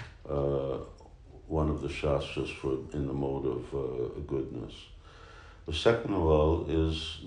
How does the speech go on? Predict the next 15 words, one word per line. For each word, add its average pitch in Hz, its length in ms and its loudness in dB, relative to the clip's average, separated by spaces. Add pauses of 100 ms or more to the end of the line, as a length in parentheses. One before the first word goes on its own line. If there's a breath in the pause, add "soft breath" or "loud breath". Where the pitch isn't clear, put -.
that, 80 320 2
uh, 80 380 6 (240)
s-, - 120 -10 (160)
when 87 300 4
these 80 260 2
issues - 440 0 (100)
come 73 180 2
up, 71 340 2 (640 loud breath)
then 85 260 6
you 85 140 6
always 85 460 6
have 78 480 2
to 78 360 6 (920)
bring 87 260 4
it 78 240 4